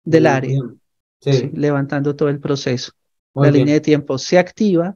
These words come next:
Speaker 2: y todos los biofotones empiezan a moverse a gran velocidad, subiendo todo, eh, la contención vibratoria hacia la parte superior.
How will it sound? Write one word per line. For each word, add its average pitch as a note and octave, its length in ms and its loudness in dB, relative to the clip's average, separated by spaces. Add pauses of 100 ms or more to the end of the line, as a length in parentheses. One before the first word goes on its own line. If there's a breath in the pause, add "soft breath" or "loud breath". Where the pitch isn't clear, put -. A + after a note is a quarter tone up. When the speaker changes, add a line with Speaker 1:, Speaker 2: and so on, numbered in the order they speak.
(360 soft breath)
Speaker 2:
y F#3+ 120 0
todos E3+ 180 4
los E3+ 140 2
biofotones D#3+ 680 2
empiezan D#3 320 -4
a D#3 40 -2
moverse C3+ 380 -2
a - 20 0
gran D3+ 200 0
velocidad, D#3+ 560 0
subiendo C#3 500 -4
todo, C#3+ 340 -2 (440 soft breath)
eh, C#3 160 0
la B2+ 200 -4
contención C3 760 -4 (300 soft breath)
vibratoria D#3+ 600 2
hacia D3+ 200 -2
la B2+ 140 -2
parte C3+ 420 0
superior. C3+ 680 -2